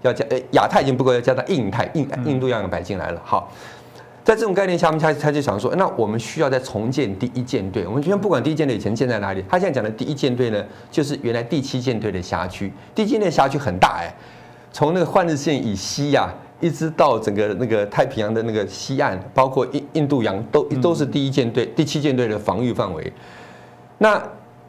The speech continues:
Speaker 1: 呃，换路线以东是第三舰队。
Speaker 2: 嗯。
Speaker 1: 那我想表，讲，表，第三舰队又是美国本土，本，本土防卫，当然是重要，他们比较大的兵力摆在那边。但是第七舰队就是所谓的前沿，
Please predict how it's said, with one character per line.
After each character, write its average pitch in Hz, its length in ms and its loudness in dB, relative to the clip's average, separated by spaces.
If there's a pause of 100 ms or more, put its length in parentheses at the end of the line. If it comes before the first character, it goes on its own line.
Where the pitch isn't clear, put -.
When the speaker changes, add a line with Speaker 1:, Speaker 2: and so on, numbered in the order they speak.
(540)
Speaker 1:
呃， 143 160 4 (280)
换 233 160 4
路 208 80 4
线 185 200 2
以 117 80 0
东 160 260 2
是 147 100 -2
第 143 140 0
三 117 180 2
舰 107 280 0
队。 90 240 0
Speaker 2:
嗯。 113 100 -8
Speaker 1:
那 180 80 4
我 170 100 4
想 175 160 4
表， 127 160 2
讲， 107 160 4
表， 104 140 2
第 147 140 2
三 202 120 6
舰 196 100 2
队 175 100 2
又 160 60 2
是 156 140 -2
美 110 140 0
国 101 100 0
本 113 300 0
土， 131 100 -2 (160)
本， - 200 4
本 143 140 4
土 170 100 0
防 113 200 -2
卫， 117 80 0
当 156 160 2
然 131 100 4
是 123 100 -2
重 117 200 2
要， 104 160 2
他 123 100 0
们 139 140 0
比 101 100 -8
较 120 100 4 (220)
大 139 140 4
的 104 80 0
兵 120 160 -2
力 113 80 0
摆 98 140 -2
在 98 60 -2
那 98 60 -2
边。 110 120 -6 (140)
但 196 120 6
是 185 140 0 (260)
第 214 120 2
七 - 120 -4
舰 175 160 2
队 151 120 2
就 139 100 0
是 135 80 -2
所 95 140 0
谓 95 60 0
的 104 60 -2
前 - 240 2 (160)
沿， 80 140 -4